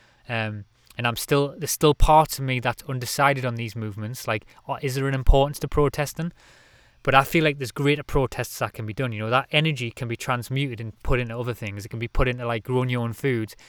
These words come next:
It can be put into, uh, working on a skill, you know, things that are in your control, you know, and not asking someone else f-, to give that back. Um, so, but, but that's, that's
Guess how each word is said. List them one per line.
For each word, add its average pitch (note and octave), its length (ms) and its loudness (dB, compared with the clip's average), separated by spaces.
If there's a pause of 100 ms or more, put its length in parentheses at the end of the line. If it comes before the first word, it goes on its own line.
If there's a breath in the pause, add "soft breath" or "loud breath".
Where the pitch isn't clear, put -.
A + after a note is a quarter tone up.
(140)
It - 80 -8
can B2+ 120 -6
be A#2+ 160 -4 (460 soft breath)
put D3 160 4
into, B2 220 -2 (220)
uh, A#2 40 -2
working C3 300 0
on A#2 120 0
a A2+ 40 -6
skill, A2+ 500 0 (460 soft breath)
you B2 80 -8
know, A#2 100 -2
things D#3+ 320 0
that D3 120 6
are C#3+ 60 2
in C#3 200 -4
your C#3 240 4
control, A#2 580 -6 (280 soft breath)
you B2 60 -6
know, A#2+ 100 0
and B2 80 0
not C3+ 140 -2
asking D3+ 320 0
someone C#3 260 -2
else C#3 160 -2
f-, - 200 -18
to C3 120 -6
give A#2+ 160 -2
that A2+ 220 -4
back. A2 320 -4 (760 soft breath)
Um, G#2 340 -10 (100)
so, - 220 -10
but, B2 160 -6
but C#3 80 0
that's, - 300 2
that's - 360 -8